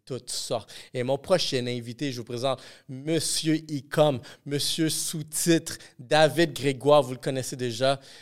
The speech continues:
J'ai eu du plaisir à faire ce podcast avec lui. Pourquoi ? Parce qu'on a parlé de voyage. Premièrement, ce gars-là, il voyage un peu partout.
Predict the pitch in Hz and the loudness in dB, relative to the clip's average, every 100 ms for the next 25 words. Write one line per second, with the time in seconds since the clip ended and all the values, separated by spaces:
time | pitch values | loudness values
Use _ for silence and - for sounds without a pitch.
0 | - 120 135 143 175 165 143 131 127 110 | -16 -4 -4 -2 -4 -4 -4 -4 -4 -2
1 | 110 139 135 127 - 123 - - 107 - | 2 2 2 -4 -6 -6 -6 -10 -10 -6
2 | 113 - 107 104 110 117 117 - _ _ | -6 -6 -8 -10 -8 -8 -8 -12 _ _
3 | - 131 156 156 156 127 - - 113 104 | -12 -2 4 4 4 -2 -4 -6 -8 -4
4 | 117 123 110 110 104 110 113 101 - - | -4 -4 -2 -2 0 -2 -2 -6 -10 -18
5 | _ 131 123 113 127 117 117 110 120 123 | _ -4 -4 -2 -4 -4 -2 -2 -2 -4
6 | 104 107 107 110 107 107 120 104 101 - | -8 -6 -4 -4 -4 -6 -6 -6 -8 -8
7 | 131 120 | -8 -8